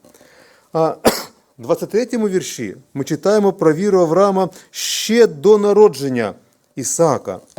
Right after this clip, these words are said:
І здійснилося Писання, що каже: "Повірив Авраам Богові, і це зараховано йому за праведність, і був названий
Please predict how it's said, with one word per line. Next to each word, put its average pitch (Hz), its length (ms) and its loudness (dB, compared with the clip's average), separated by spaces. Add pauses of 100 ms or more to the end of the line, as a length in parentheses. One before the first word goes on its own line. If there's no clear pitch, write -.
(760)
І 160 280 -4
здійснилося 147 920 -2
Писання, 123 800 -4 (280)
що - 320 -4
каже: 113 500 -2 (440)
"Повірив 160 640 -4
Авраам 143 460 0
Богові, 110 500 0 (500)
і 113 140 -8
це 175 440 -2
зараховано 127 680 -2
йому 110 200 -4
за 98 140 -4
праведність, 160 800 -4 (280)
і 120 100 -10
був 98 280 -10
названий 123 640 -6